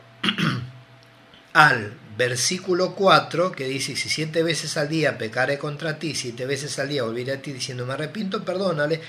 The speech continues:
Con respecto a esto, los apóstoles dijeron, "Aumentanos la fe". Ahora, todos nosotros <clears throat> hicimos hincapié en "Aumentanos la fe", que los dijeron los discípulos o apóstoles, y no hicimos hincapié en lo que dijo Jesús. ¿Qué dice Jesús? Versículo seis.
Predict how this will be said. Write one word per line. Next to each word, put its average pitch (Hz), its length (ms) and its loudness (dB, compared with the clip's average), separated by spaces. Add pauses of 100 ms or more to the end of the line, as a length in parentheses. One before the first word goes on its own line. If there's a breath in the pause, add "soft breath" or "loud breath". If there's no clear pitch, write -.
Con 131 160 -4
respecto 196 500 -2
a 196 80 4
esto, 190 260 0
los 160 220 2
apóstoles 156 640 -2
dijeron, 147 360 -2
"Aumentanos 127 580 0
la 107 120 -4
fe". 95 260 -10 (400 loud breath)
Ahora, 135 360 4
todos 196 280 4
nosotros - 680 4 (260 loud breath)
<clears throat> - 600 6
hicimos 165 460 2
hincapié 151 480 6
en 135 80 2
"Aumentanos 175 540 2
la 165 140 4
fe", 190 340 2 (280)
que 131 120 -4
los 123 140 4
dijeron 165 380 4
los 170 100 4
discípulos 160 760 0
o 110 160 0
apóstoles, 160 680 0 (380 loud breath)
y 135 120 2
no 165 120 4
hicimos 170 440 0
hincapié 170 680 2 (160)
en 139 120 0
lo 127 120 2
que 131 100 2
dijo 175 320 0
Jesús. 98 540 -4 (320)
¿Qué 180 100 0
dice 190 280 0
Jesús? 147 320 -2
Versículo 123 480 -2
seis. 90 360 -4